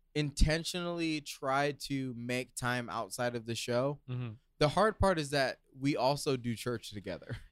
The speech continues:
Speaker 2: Yeah.
Speaker 1: So we see each other so often that to add more and more hangouts would be like, you might as well just move in.
Speaker 2: This is the funniest thing to me because my wife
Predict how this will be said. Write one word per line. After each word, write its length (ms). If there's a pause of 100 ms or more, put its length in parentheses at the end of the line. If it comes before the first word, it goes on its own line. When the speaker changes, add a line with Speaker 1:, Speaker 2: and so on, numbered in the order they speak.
Speaker 2:
Yeah. 340 (480)
Speaker 1:
So 180
we 180
see 260
each 140
other 200
so 440
often 680 (540)
that 260
to 180 (140)
add 320
more 460
and 100
more 300
hangouts 540
would 100
be 100
like, 200 (220)
you 200
might 180
as 100
well 100
just 140
move 280
in. 140 (160)
Speaker 2:
This 180
is 80
the 80
funniest 400
thing 160
to 40
me 140
because 340
my 220
wife 640